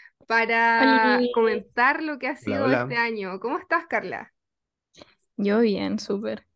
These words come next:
Speaker 2: Disfrutando de el, el aire de playa.
Speaker 3: ¿Verdad
Speaker 1: Qué
Speaker 3: que está en
Speaker 1: rico.
Speaker 3: la playa, weón?
Speaker 2: Yo
Speaker 3: Qué
Speaker 2: sí,
Speaker 3: bacán.
Speaker 2: pues.
Speaker 3: <laughs>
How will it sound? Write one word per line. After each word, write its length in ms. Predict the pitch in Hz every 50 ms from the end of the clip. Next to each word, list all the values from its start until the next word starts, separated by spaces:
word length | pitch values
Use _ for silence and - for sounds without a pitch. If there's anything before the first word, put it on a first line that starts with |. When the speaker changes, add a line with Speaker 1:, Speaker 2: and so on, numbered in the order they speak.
| _ _ _ _ _ _
Speaker 2:
Disfrutando 800 | 185 220 233 - - 220 220 208 220 240 269 285 302 302 302 294
de 260 | 277 285 285 - _ _ _ -
el, 720 | 220 214 214 208 208 208 208 208 208 208 208 208 208 214 214 _ _ _ _ _ _ _ _ _ _ _ _ _
el 200 | - 226 220 208 - -
aire 840 | 233 233 233 226 220 220 214 214 214 208 196 185 208 202 202 214 214 - -
de 100 | 233 208
playa. 460 | 208 196 180 - - 175 196 208 - _ _ _ _ _ _ _ _ _ _ _ _ _
Speaker 3:
¿Verdad 180 | - 101 95
Speaker 1:
Qué 120 | - 233 226
Speaker 3:
que 60 | -
está 120 | 190 175 120
en 40 | 120
Speaker 1:
rico. 20 | 107
Speaker 3:
la 100 | 107 92
playa, 500 | 101 104 110 117 127 127 117 117 110 107
weón? 540 | 104 98 98 98 104 113 120 127 131 139 131
Speaker 2:
Yo 100 | 127 208 214
Speaker 3:
Qué 40 | -
Speaker 2:
sí, 360 | - - 214 208 208 214 220
Speaker 3:
bacán. 180 | 226 220 202 -
Speaker 2:
pues. 140 | 143 135 - - - _ _ _ _ _ _ _ _ _ _ _ _ _ -
Speaker 3:
<laughs> 520 | - - - - - - - - - -